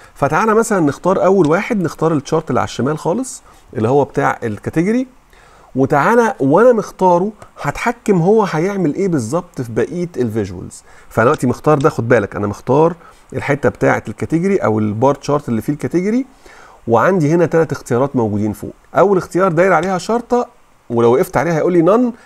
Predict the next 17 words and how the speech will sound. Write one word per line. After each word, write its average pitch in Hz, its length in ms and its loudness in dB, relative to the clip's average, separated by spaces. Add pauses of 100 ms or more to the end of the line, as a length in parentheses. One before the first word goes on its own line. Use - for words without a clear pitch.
(120)
يعني 117 180 2
لو 127 140 6
اخترت 202 400 0
دي 214 260 0 (340)
مش 120 140 -2
هيبقى 135 100 2
في 185 100 2
اي 180 100 2
تفاعل 143 380 0
بينهم. 90 340 -6 (380)
الاختيار 143 380 2
الثاني 196 520 2 (140)
ده 131 120 4
الديفولت 156 440 0
اللي 127 100 -2
هو 151 100 0
هايلايت، 151 480 0